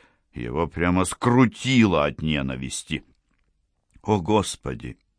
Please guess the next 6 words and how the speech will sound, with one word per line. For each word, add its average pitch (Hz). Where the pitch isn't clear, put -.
пробормотал 87
Ричард. 71
«А 101
затем», 80
продолжил 120
Аллен, 104